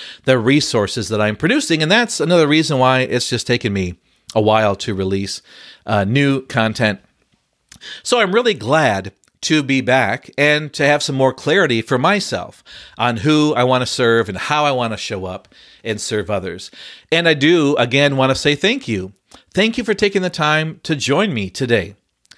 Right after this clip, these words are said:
It really does mean a lot. And I'd like to ask a couple of, of favors.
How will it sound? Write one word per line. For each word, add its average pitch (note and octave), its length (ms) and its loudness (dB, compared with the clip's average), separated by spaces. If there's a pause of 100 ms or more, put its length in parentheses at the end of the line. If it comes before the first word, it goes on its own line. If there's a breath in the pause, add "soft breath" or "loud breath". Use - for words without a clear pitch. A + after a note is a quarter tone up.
(180 soft breath)
It D3 140 2
really C3+ 420 2
does G2+ 540 -2
mean A2+ 220 -4
a G2+ 80 -4
lot. G2 340 -6 (840 loud breath)
And E3 320 2 (280)
I'd C#3 180 0
like D#3 140 2
to D#3 80 0
ask C#3 200 0
a B2 40 -16
couple D3+ 300 -2
of, - 180 -6
of B2 220 0 (140)
favors. D3 640 0